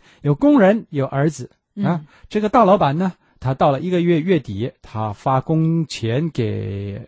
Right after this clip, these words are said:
Speaker 1: 所有的工人，
Speaker 2: 工人，嗯。
Speaker 1: 工人都很感激他，因为，啊，经济不景气，啊，亚洲金融风暴，很多人下岗，但是能够有工作，老板也照常给工资。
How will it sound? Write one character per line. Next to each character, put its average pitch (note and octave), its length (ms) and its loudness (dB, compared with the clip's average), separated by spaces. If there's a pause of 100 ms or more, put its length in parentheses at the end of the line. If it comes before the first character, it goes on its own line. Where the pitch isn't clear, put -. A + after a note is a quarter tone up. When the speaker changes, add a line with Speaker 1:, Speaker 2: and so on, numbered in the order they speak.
(100)
Speaker 1:
所 C3 320 -4
有 A#2 140 -2
的 A2+ 100 -2
工 F3 220 4
人， - 0 -
Speaker 2:
工 A3 80 4
人， E3 300 -4
嗯。 F3+ 100 -4
Speaker 1:
工 C3 180 -2
人 G#2+ 120 -4
都 G2 100 -6
很 G#2 280 -8
感 G2+ 200 -4
激 B2 140 -6
他， B2+ 160 0
因 B2+ 120 -4
为， A2 160 -6 (300)
啊， G2 260 -10
经 D#3 160 -2
济 D3 140 -6
不 E3+ 140 -4
景 A#2+ 200 -4
气， A#2 440 -6 (240)
啊， F#2 540 -12
亚 G2 160 -14
洲 C3 120 -4
金 E3+ 160 0
融 C#3+ 160 0
风 D#3+ 240 -2
暴， D3+ 180 2
很 A2 140 -6
多 A#2+ 100 -4
人 C#3 120 -2
下 F3 240 2
岗， A#2 360 -4 (200)
但 A#2 100 -8
是 A#2 140 -10
能 A#2+ 180 -4
够 D#3+ 80 0
有 A#2+ 160 0
工 D3+ 240 -2
作， D3+ 160 0
老 A2 220 -6
板 G2+ 200 -8
也 G2+ 100 -10
照 F#3+ 180 2
常 C#3 180 -2
给 B2 140 -4
工 B2 200 -6
资。 C3 220 -10